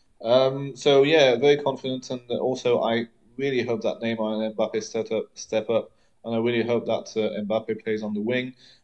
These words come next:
And, uh, if he does, then, uh, you know, so, <laughs> uh, I think, uh, one, uh, one of Kyle Walker or Joao Cancelo or Zinchenko, um, will have a bad, uh, a bad night. And, uh,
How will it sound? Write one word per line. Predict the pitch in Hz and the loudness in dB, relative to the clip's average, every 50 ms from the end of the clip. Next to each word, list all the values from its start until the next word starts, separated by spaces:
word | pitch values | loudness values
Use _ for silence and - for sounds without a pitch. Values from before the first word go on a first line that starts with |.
| _ 117 | _ -6
And, | 117 113 113 117 117 104 | -4 -4 -4 -4 -2 -2
uh, | 113 | 0
if | 110 98 120 120 | 0 0 -2 -6
he | - 110 | -6 0
does, | 120 131 143 143 139 135 135 - - - | 4 6 6 6 6 4 2 -4 -10 -10
then, | - 117 113 113 117 117 117 | -6 -4 -4 -4 -2 -2 0
uh, | 113 113 113 110 110 107 107 104 101 98 95 - _ _ | 2 2 2 2 2 0 0 0 -2 -4 -6 -10 _ _
you | 110 107 | -14 -10
know, | 104 101 98 | -8 -6 -6
so, | 98 - - 98 95 92 - _ _ _ _ | -8 -8 -12 -12 -12 -14 -14 _ _ _ _
<laughs> | _ _ - - - - | _ _ -20 -14 -8 -6
uh, | 151 - - - - - - _ _ - 101 95 85 | -6 -6 -6 -10 -16 -20 -20 _ _ -10 -8 -6 -6
I | 113 | -6
think, | 104 - 120 120 113 - - | -6 -6 -8 -8 -8 -6 -6
uh, | 110 104 101 | -4 -4 -2
one, | 104 110 117 120 | -2 -2 -2 -2
uh, | 104 110 113 110 110 107 104 101 | -2 -2 -2 -2 -2 -2 -4 -4
one | 104 117 117 117 | -4 -4 -4 -4
of | 107 - | -6 -6
Kyle | - 117 107 107 | -6 -4 -4 -4
Walker | 104 107 110 113 110 107 107 | -2 0 0 -2 -2 -2 -2
or | 101 101 101 101 101 | -2 -2 -2 -2 -2
Joao | 98 104 107 107 101 | -2 -2 -2 -2 -2
Cancelo | 101 - 107 107 104 - - 107 104 104 104 - - - - - - - - - _ _ _ _ _ _ _ | -4 -6 -8 -8 -8 -8 -6 -4 -4 -4 -4 -8 -12 -20 -20 -20 -20 -20 -20 -20 _ _ _ _ _ _ _
or | - 117 123 120 120 120 117 113 113 110 | -2 0 2 2 4 4 4 4 4 2
Zinchenko, | 101 98 110 107 104 - 123 120 113 - 98 92 98 110 113 - - _ _ _ - | 0 -2 -4 -6 -4 -4 -4 -4 -2 -2 0 0 0 0 -2 -4 -10 _ _ _ -4
um, | 107 104 104 104 101 101 101 101 98 98 98 95 92 - _ _ _ _ | -2 -2 0 0 0 -2 -2 -2 -2 -2 -4 -4 -6 -10 _ _ _ _
will | - 107 107 - | -8 -6 -4 -2
have | 110 104 | -2 -2
a | 107 | -2
bad, | 101 101 107 104 104 98 101 | 0 0 0 0 0 -2 -4
uh, | 104 101 104 101 | -2 -2 -2 -2
a | 104 101 | -4 -4
bad | 98 104 104 104 | -4 -4 -4 -4
night. | 104 110 120 131 127 123 - - - - - | -4 -4 -4 -4 -4 -6 -8 -12 -14 -10 -6
And, | 113 113 113 113 117 113 110 113 | -4 -4 -4 -4 -6 -8 -8 -6
uh, | 110 110 107 107 | -4 -2 -2 -2